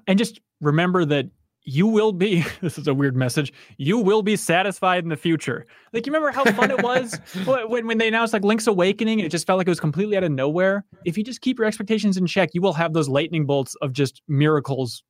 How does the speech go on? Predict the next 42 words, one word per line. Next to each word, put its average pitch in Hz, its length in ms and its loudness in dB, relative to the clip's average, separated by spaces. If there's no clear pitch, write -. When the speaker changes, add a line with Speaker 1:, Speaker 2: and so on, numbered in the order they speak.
Speaker 1:
dropping 143 400 0
in 135 100 -4
a 127 40 -4
direct 123 320 -2
that 127 100 -14
you 139 80 -6
never 139 180 0
could 135 100 -4
have 120 120 -8
guessed, - 340 -10
you 127 60 -10
know? 180 160 -4
So, 139 320 -2
good 247 200 -4
things 214 200 2
will 185 140 4
happen. - 360 -6
Speaker 2:
Exactly. 98 640 -8
Uh, 117 200 2
one 151 200 4
more 143 120 4
correction 127 320 2
before 113 200 -2
we 104 80 -2
get 101 100 0
out 95 100 0
of 92 80 -4
here 98 200 -2
on 92 100 -6
this - 160 -10
m-, 90 420 -6
major, 101 460 -4
uh, 95 120 -4
Nintendo 95 420 -4
story. 90 280 -4
Uh, 107 220 2
Raven 123 300 4
Cell 101 200 2
wrote 101 200 4
in 98 100 0
to 95 60 -4
say, 87 320 0